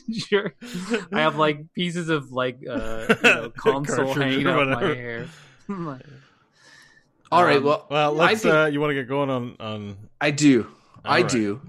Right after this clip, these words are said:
Speaker 1: So,
Speaker 2: So,
Speaker 1: and Ezzy,
Speaker 2: I
Speaker 1: I feel like I need to refresh my own memory of the fact that we're, no, we're not doing random topics. It is Crofton's turn to provide us with a topic this day. Neither Bo nor I know what it is. Um,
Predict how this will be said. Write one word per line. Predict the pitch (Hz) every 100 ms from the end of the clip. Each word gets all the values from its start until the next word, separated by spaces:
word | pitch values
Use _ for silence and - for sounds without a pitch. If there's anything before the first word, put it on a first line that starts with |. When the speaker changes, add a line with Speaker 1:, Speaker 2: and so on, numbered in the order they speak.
| - - -
Speaker 1:
So, | _ 160 143 139 135
Speaker 2:
So, | 156
Speaker 1:
and | 151 165 165
Ezzy, | 175 170 165 147
Speaker 2:
I |
Speaker 1:
I | 165
feel | 247
like | 190
I | 170
need | 170
to | 147
refresh | 131 - 170 -
my | 135
own | 143 196 202
memory | 143 120 113 120
of | 123 117
the |
fact | 117 143 135 127
that | 120 117
we're, | 131
no, | 135 147
we're | 143
not | 143 226
doing | 247 226
random | 226 240 269
topics. | - 196 151 214 - _ - - 175 -
It | 143
is | 139 123
Crofton's | - 160 180 - 202 -
turn | 196 185 196 220 - - _ _ -
to | 185
provide | 151 156 131 143 156 214
us | 175 147 151
with | 123
a | 123
topic | 127 107 110 107 107
this | 117 107
day. | 107 104 135 165 _ - _
Neither | 143 151 151 156 147 151 120
Bo | 139 156
nor | 151
I | 131 139
know | 143 135
what | 143
it | 127
is. | 107 117 147 - - _ _
Um, | 113 110 110 113